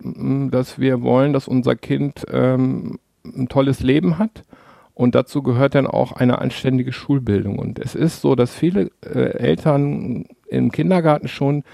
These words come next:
nicht mehr im Kindergarten sind in ihrem Gefühl mit dem Kind, sondern eigentlich schon in der Schule. Wie soll das mal werden? Und das ist ein Stück, wo wir unseren eigenen Anspruch manchmal eben korrigieren müssen, müssen, "Hey, ich bleib erst mal da, wo du gerade bist."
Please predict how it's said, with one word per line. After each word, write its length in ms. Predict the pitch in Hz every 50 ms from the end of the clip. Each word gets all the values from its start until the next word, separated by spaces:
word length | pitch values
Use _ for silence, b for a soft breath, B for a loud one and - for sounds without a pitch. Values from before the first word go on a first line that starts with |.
| b b b b b b b b b b b -
nicht 340 | 127 151 208 220 - -
mehr 120 | 180 160 -
im 100 | 123 -
Kindergarten 640 | - - 220 262 262 226 170 135 117 - - - 110
sind 200 | 117 117 117 120
in 120 | 113 117
ihrem 220 | - 117 120 127
Gefühl 440 | 120 120 113 - - 131 131 139 147
mit 140 | 147 143 139
dem 180 | 139 135 135 -
Kind, 320 | - 151 143 147 151 -
sondern 260 | - 131 135 131 -
eigentlich 240 | - 131 139 139 -
schon 120 | - 143
in 120 | 143 135 131
der 100 | 127 123
Schule. 340 | - - - 139 123 117 120
Wie 60 | 120
soll 240 | 117 - 123 131 135
das 220 | 139 131 - -
mal 180 | 131 123 123 120
werden? 480 | 123 120 117 117 110 98 95 92 - _ b b b b b b b b b
Und 160 | - 123 -
das 160 | 143 165 -
ist 160 | 175 170 -
ein 80 | 175 170
Stück, 440 | - - - 151 156 175 - - - -
wo 180 | 143 143 139
wir 160 | 139 139 -
unseren 320 | - 139 135 131 123 127 -
eigenen 420 | - 123 131 147 151 151 143 -
Anspruch 640 | - - 131 180 185 - - _ - 135 131 - -
manchmal 420 | 127 123 127 139 - - 135 -
eben 200 | - - 135 -
korrigieren 520 | - - 131 127 131 123 127 147 170 165
müssen, 260 | 147 135 - - 127 123
müssen, 280 | 127 127 - - -
"Hey, 240 | - 131 143 151 147
ich 80 | 143 -
bleib 240 | - 127 127 -
erst 160 | - 127 - -
mal 120 | 131 120
da, 200 | 123 120 120 123
wo 60 | 131
du 120 | 123 127 123
gerade 320 | - 127 120 117 120 127
bist." 480 | 123 135 139 127 135 - - - -